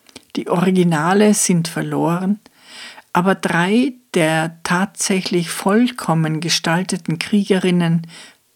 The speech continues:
die alle eine Verwundung aufweisen, sind uns durch römische Kopien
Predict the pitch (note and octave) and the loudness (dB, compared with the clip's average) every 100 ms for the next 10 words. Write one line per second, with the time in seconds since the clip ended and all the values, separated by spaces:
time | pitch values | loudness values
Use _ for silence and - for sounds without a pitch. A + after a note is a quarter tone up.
0 | - F3 E3+ E3+ - D#3+ E3 F3 - D#3 | -4 0 2 0 0 -2 0 -2 -2 0
1 | E3 F3 E3 G3 A3+ A3 F3 - - C4 | 0 -2 0 6 8 8 2 -2 -4 -4
2 | - C#3 D#3 F#3 F#3 - _ _ _ - | -2 -2 0 2 0 0 _ _ _ -8
3 | - F#3+ G3+ G3+ F#3 F#3+ - - E3 E3 | 2 4 4 4 2 4 2 0 -2 -2
4 | - - D#3+ D#3+ E3+ F#3+ - G3+ - G3+ | -6 -6 0 4 4 2 2 0 -2 -4
5 | - - E3+ D#3 D#3+ | -2 0 2 2 -2